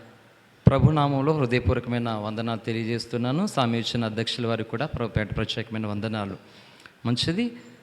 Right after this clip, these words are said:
దేవుని పరిశుద్ధ వాక్య భాగంలో నుండి అపోస్తులైనటువంటి పౌలు గారు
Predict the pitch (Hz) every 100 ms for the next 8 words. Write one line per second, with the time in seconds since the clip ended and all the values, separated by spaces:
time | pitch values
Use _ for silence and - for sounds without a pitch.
0 | - 120 160 226 226 220 208 151 151 175
1 | 156 156 147 131 127 135 151 135 131 127
2 | 131 131 127 127 135 180 123 156 - -
3 | - - - 131 208 214 214 196 180 165
4 | 147 147 139 143 135 135 135 156 143 135
5 | 123